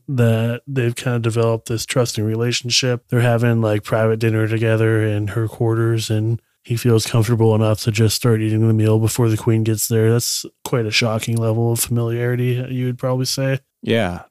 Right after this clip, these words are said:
Speaker 2: he just seems like he's very full of himself, like he can't be touched. So I'm very excited for whenever he does get chopped into pieces.
Speaker 1: <laughs>
Speaker 2: I'm not sure that will happen or not, but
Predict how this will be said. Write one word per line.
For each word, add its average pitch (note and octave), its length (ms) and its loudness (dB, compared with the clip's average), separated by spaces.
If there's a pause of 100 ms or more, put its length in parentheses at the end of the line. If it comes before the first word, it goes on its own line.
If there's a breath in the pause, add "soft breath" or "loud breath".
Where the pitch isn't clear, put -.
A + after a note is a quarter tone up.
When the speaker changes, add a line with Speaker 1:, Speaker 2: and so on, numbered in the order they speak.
Speaker 2:
he A#2+ 180 0
just B2+ 180 2
seems A2+ 300 0
like G2 180 0
he's F2 260 -6
very G2 420 2
full G2+ 280 -2
of G#2+ 60 -4
himself, B2 580 0
like F2+ 140 -4
he F#2+ 120 -10
can't F#2+ 260 -6
be F2 80 -8
touched. - 500 -4
So - 280 -4
I'm F2+ 120 -4
very G2 240 0
excited F2 480 -4
for F#2 140 -6
whenever F2+ 320 -2
he D#2 160 -8
does D#2+ 420 -6
get A2+ 160 -2
chopped A#2+ 320 -4
into B2+ 160 -4
pieces. B2+ 540 0
Speaker 1:
<laughs> - 0 -
Speaker 2:
I'm C3 460 -2
not G#2 200 -4
sure F2+ 180 -2
that F2 240 -2
will G2+ 300 2
happen E2 340 -8
or D#2+ 140 -10
not, D#2+ 260 -6
but E2+ 220 -6